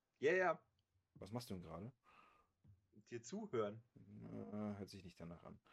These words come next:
Speaker 2: Ähm, mein letztes ist, äh, Crazy Taxi zwei, die Pyramidenmission, diese Minispielchen. Die letzte Mission war zum Kotzen.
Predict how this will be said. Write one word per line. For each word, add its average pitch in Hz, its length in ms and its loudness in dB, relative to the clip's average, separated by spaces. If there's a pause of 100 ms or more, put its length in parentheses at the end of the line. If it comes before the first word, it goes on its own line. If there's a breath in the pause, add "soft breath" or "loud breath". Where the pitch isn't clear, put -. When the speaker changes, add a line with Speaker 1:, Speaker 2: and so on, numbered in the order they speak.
(640 soft breath)
Speaker 2:
Ähm, 131 260 10
mein 127 180 6
letztes 156 460 6
ist, 143 260 2
äh, 123 160 6
Crazy 135 320 4
Taxi 135 300 0
zwei, 151 420 6
die 131 200 0
Pyramidenmission, 147 960 4
diese 117 200 2
Minispielchen. 120 680 2
Die 104 80 0
letzte 101 300 0
Mission 98 320 0
war 92 100 0
zum 87 160 -10
Kotzen. 101 420 0